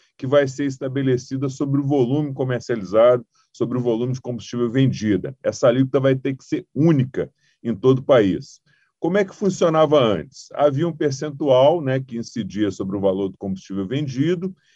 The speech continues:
Esse percentual variava de estado pra estado e variava também sempre que havia uma alteração no preço.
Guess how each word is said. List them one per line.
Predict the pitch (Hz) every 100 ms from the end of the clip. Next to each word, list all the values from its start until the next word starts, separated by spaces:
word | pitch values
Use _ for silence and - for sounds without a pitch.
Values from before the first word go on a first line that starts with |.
| _
Esse | 143 151 -
percentual | 160 135 147 135 139 139
variava | 127 147 131 117 120 113
de | 101
estado | - - 131 127 131
pra | 120
estado | 135 135 131 143 165 156
e |
variava | 147 165 175 151 147 143 147
também | 139 120 139
sempre | 139 156 143 -
que |
havia | 170 117 87 135 160 120 - _ _
uma | 120
alteração | 127 131 135 127 123 131
no | 147
preço. | 135 113 101 82 - -